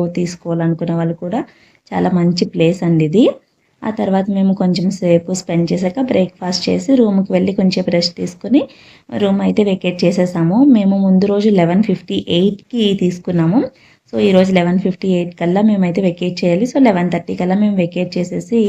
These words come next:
క్యాబ్ అయితే బుక్ చేసుకున్నామండి. అంటే మధ్యలో ఆగడానికి ఉంటుంది ఆంజనేయ స్వామి విగ్రహం దగ్గర, ఎలాగ నడిచి రాలేదు కదా అనేసి. అన్ని మేము నడిచి రావాలని మొక్కుకోలేదు, లాస్ట్ టైమ్ మొక్కుకున్నాము,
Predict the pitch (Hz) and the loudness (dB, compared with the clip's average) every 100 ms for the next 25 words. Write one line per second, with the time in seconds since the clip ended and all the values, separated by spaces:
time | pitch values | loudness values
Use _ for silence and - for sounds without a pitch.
0 | 269 _ 226 180 180 196 196 240 196 196 | 0 _ -2 0 0 0 0 0 0 -2
1 | - 196 196 - 190 170 165 165 202 196 | -4 -4 -4 -4 0 2 2 2 0 -2
2 | 196 170 160 190 190 165 160 170 180 185 | 0 0 0 -2 0 2 2 0 0 0
3 | 180 170 175 175 170 202 233 - _ - | 2 0 2 2 2 2 -2 -8 _ -10
4 | 175 175 180 180 180 - 175 180 170 160 | -2 0 0 -2 -2 -2 -2 -2 -2 0
5 | 185 185 180 170 160 165 185 190 165 165 | 0 2 0 0 0 -2 0 0 0 0
6 | 185 165 160 - 175 165 170 165 165 160 | 0 0 -2 -4 -4 0 0 -2 -2 -2
7 | 180 170 156 160 175 214 453 - _ _ | 0 0 0 -2 -2 0 0 -4 _ _
8 | - 185 190 190 190 220 202 170 214 185 | -10 -2 2 4 4 4 2 0 0 2
9 | 185 190 196 226 175 - 202 - 202 185 | 2 2 0 0 -2 -4 -8 -2 2 2
10 | 170 220 165 160 - 208 208 180 196 202 | 2 0 0 -2 -2 0 2 0 -4 -4
11 | 190 175 190 | -2 0 0